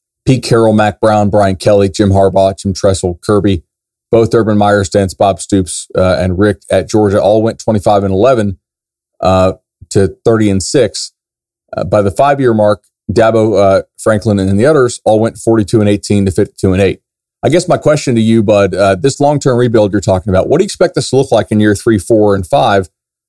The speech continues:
uh, from a regular season standpoint, assuming the long-term rebuild you speak of is successful? That, that's a really neat question. Um, so I, right, like, I, I think they'll probably lose five games this year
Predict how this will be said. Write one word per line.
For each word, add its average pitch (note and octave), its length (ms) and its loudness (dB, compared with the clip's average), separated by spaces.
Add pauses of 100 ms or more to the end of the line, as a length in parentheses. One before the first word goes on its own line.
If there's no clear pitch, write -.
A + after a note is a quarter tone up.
uh, G2 240 2
from G#2+ 180 -2
a G2+ 40 2
regular G#2+ 280 0
season F#2+ 280 -4
standpoint, F#2+ 520 -2
assuming G#2 280 0
the G2 80 2
long-term G2 420 0
rebuild G2 320 0
you F#2+ 80 -6
speak - 260 -2
of F#2 260 0 (760)
is G#2 220 0
successful? - 600 -4 (1040)
That, - 240 -4
that's - 180 -2
a C#4 60 2
really A3+ 260 2
neat F#3 200 -2
question. D#3 640 -4
Um, G2+ 420 0 (760)
so D3+ 340 0
I, C#3 180 0 (440)
right, C3+ 220 2
like, A2 120 -2
I, C#3 160 0
I C#3+ 40 0
think E3 240 -4
they'll B2+ 140 2
probably A#2+ 380 0
lose A2 260 0
five G2+ 260 0
games G2 300 -2
this G2+ 220 -2
year D3 200 -4